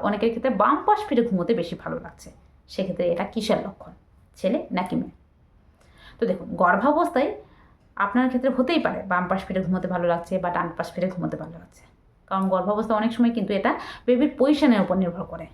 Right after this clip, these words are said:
অনেক সময় বাচ্চা কিন্তু ডান পাশে একটু বেশি থাকে বা বাম পাশে একটু বেশি থাকে, যার কারণে কিন্তু বাচ্চা, আহ, এই পজিশনের কারণে ঘুমাতে কিন্তু অনেক সময় ভালো লাগে। তবে এই সময় সবচেয়ে ভালো পজিশন যেটা বললাম যে লেফট সাইড, লেফট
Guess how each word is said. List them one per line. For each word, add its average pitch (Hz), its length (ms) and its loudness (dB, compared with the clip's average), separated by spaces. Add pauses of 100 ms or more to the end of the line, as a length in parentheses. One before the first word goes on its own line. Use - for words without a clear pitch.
(280)
অনেক 175 140 -6
সময় 180 220 -6
বাচ্চা 160 280 -4
কিন্তু 165 140 -2 (100)
ডান 170 200 2
পাশে 170 280 -4
একটু - 200 -8
বেশি 185 240 -4
থাকে 170 180 -2 (100)
বা 170 60 0 (100)
বাম 185 140 4 (100)
পাশে 214 260 2
একটু - 180 -10
বেশি 165 240 -6
থাকে, 185 200 0 (360)
যার 285 220 4
কারণে 160 220 0 (100)
কিন্তু 165 180 -4 (840)
বাচ্চা, 175 320 -2
আহ, - 520 -2 (120)
এই 233 60 6 (100)
পজিশনের 285 420 4
কারণে 160 220 0 (120)
ঘুমাতে 185 340 2
কিন্তু 170 240 -2
অনেক 190 160 0
সময় 370 180 2 (360)
ভালো 214 220 2
লাগে। - 140 -12 (200)
তবে 214 160 2 (460)
এই 311 120 4
সময় 294 220 4 (360)
সবচেয়ে 349 420 4
ভালো 269 180 6
পজিশন 233 300 6
যেটা 208 220 2
বললাম 185 280 4
যে 247 40 4 (120)
লেফট 233 260 6
সাইড, 160 180 2 (140)
লেফট 208 160 2